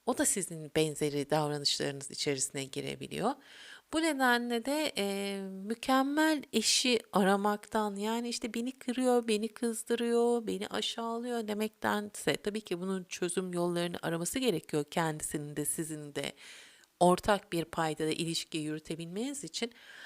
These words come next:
Ama birazcık affedici olmanın, birazcık sabır ve şefkat özelliklerini kendinizde geliştirmenizle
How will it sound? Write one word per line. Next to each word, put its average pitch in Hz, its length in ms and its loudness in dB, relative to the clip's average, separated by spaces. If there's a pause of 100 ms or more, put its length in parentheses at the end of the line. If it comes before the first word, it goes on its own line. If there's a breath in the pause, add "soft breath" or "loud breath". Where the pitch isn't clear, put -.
(260 loud breath)
Ama 220 260 0
birazcık 247 600 2
affedici 214 600 0
olmanın, - 600 -6 (480 loud breath)
birazcık 233 540 2
sabır 220 600 0
ve 220 100 4
şefkat 214 600 0
özelliklerini 196 920 0
kendinizde 196 720 0
geliştirmenizle 190 1400 2